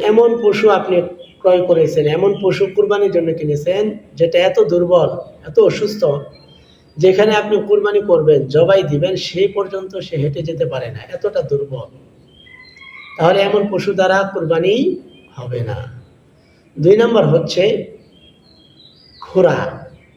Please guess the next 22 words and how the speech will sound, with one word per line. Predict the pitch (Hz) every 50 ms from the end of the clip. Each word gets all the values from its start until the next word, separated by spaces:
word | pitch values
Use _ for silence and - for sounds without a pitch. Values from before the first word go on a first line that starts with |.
| _ _ -
পায়ের | 190 208 226 220 214 - -
সমস্যা, | 170 170 160 147 - - - 131 110 90 95 135
অর্থাৎ | 135 - - 185 170 139 131 - - - - - - - _ _ _ _ _ _ _ _ -
একটি | 175 170 - - 220 214 175 170
গরুর | 185 190 202 214 190 208 - -
চারটি | 175 165 - - - 175 147 156
পা | 147 139 - 135
থাকে, | 131 - 127 123 131
পশুগুলোর | 170 - - 196 180 208 202 214 214 214 208
চারটি | 185 160 151 - - 160 147 -
পা | - - - 127
থাকে, | 117 113 - _ - - - _ _ _ _ - -
চার | 190 190 190 185 -
পায়ে, | 190 185 190 202 214 220 - - - - - - _ _ _ -
পায়ের | 175 180 190 196 202 190 165
ভিতর | 175 170 - 196 185 180 -
থেকে | 180 180 - 208 214 208
তিনটি | 220 240 240 233 233 233 220 - 202
পা | 190 190 180
দিয়ে | 185 170 143 139
হাঁটতে | 135 - - 170 165 -
পারে, | 185 190